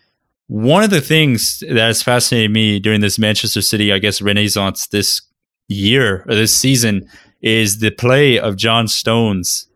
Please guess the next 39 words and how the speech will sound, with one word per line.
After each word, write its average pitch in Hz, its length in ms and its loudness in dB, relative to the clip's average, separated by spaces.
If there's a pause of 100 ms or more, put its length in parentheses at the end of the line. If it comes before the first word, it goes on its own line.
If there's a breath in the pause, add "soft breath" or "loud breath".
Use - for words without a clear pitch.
(160)
John 127 240 0
Stones 143 320 0
and, 110 280 0
and 113 260 0
Ruben 117 260 0
Dias 104 520 0
particular, 98 600 -4
they 110 180 0
have 127 240 -4 (260)
formed 147 520 2
a 113 80 0
pretty 151 200 0
formidable, 113 720 0 (320 loud breath)
uh, 101 80 -4
center 139 320 2
back 107 240 -2
partnership 110 600 -2
that 104 120 0
I 120 120 0
think 131 260 -2
is 107 100 -4
probably 107 540 0 (140)
could 147 200 -6
be 120 140 2
good 117 180 0
enough 113 240 0
to - 80 -6
win 107 140 -2
the 101 80 -2
league. 104 320 -2
John 131 220 -2
Stones 131 320 -2
especially 117 480 -2
has 98 200 -4
turned 113 240 -2
into 104 460 -2 (400 loud breath)
the 113 120 2
player 120 360 0
that 101 300 -2